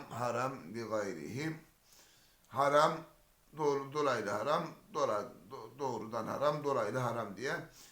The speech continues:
Fiilin yapısındaki kötülük ve zarardan dolayı Allah ve Resulünden tarafından direkt yasaklanan içki, zina, bunlar gibi fiiller haram, doğrudan haramdır. Esasen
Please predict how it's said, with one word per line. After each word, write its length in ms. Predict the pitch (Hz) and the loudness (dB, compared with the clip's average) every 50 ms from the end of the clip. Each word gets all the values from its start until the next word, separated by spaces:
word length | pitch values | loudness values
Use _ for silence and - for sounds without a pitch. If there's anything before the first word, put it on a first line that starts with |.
| - - - _ | -20 -20 -20 _
Fiilin 400 | - 180 185 202 208 226 226 214 | -4 -2 0 0 2 2 2 4
yapısındaki 840 | 202 202 196 196 196 196 156 180 190 190 196 196 185 190 185 170 - | 6 6 6 6 4 0 0 0 2 4 4 4 4 4 0 -4 -4
kötülük 480 | - 190 180 - 185 185 196 165 165 | -2 -2 0 0 0 0 0 0 0
ve 100 | 170 170 | 0 2
zarardan 580 | 160 156 160 156 160 160 156 156 180 175 160 151 | 4 4 4 4 4 4 4 4 2 2 2 2
dolayı 260 | 147 143 127 120 - | 0 0 0 0 2
Allah 360 | 127 143 143 147 156 147 147 | 2 2 4 4 6 6 6
ve 80 | 143 143 | 6 4
Resulünden 720 | 139 131 123 - 123 123 127 123 117 113 123 120 113 98 - | 2 0 -2 -4 -4 -4 -6 -6 -4 -2 -2 -2 -4 -6 -2
tarafından 720 | 127 139 147 147 135 - 113 110 110 104 120 135 143 135 - - - - - - - - - - | 0 4 4 4 4 4 0 -4 -4 -2 0 0 0 -2 -6 -12 -18 -20 -20 -20 -20 -20 -6 -2
direkt 360 | 170 180 180 165 147 - 151 | 2 4 6 6 4 4 0
yasaklanan 640 | 151 147 147 - 139 123 - 117 104 101 110 127 131 131 | 0 0 2 0 0 0 -2 -2 -2 -2 -2 -4 -4 -6
içki, 460 | 139 151 143 123 - - 117 123 123 123 | -6 -6 -4 -4 -4 -4 -6 -6 -8 -6
zina, 600 | 113 117 147 147 135 117 107 110 113 - - 135 | -6 -4 -2 -2 0 0 0 0 -2 -2 -4 -6
bunlar 300 | 151 160 160 151 139 127 | -4 0 2 2 2 2
gibi 320 | 113 98 110 101 104 104 | 0 -2 -6 -6 -6 -8
fiiller 760 | - - 160 151 123 104 78 87 123 139 151 151 - - - - - - - - - - | -8 -4 -4 -2 -2 -2 -2 0 2 2 2 0 -4 -10 -14 -20 -20 -20 -20 -20 -20 -6
haram, 500 | - 139 147 147 135 135 143 160 156 - - - - - - _ _ _ _ _ _ _ _ - - - - | 0 2 2 4 6 6 4 4 0 -4 -12 -18 -20 -20 -20 _ _ _ _ _ _ _ _ -20 -20 -4 2
doğrudan 600 | 156 147 139 127 113 110 110 107 127 135 147 147 | 4 6 6 4 4 0 -2 0 2 2 2 2
haramdır. 1000 | 143 - - - 110 120 123 131 123 117 113 110 131 147 143 - - - - - - - - - - - - - - - _ _ - | 0 -4 -4 -2 0 2 2 2 2 0 -2 -2 -2 -4 -4 -4 -8 -12 -16 -20 -20 -20 -20 -20 -20 -20 -20 -20 -20 -20 _ _ -8
Esasen 760 | - - - - 196 202 220 220 214 220 208 202 196 196 190 | -2 2 4 6 8 10 10 10 8 8 6 6 4 2 0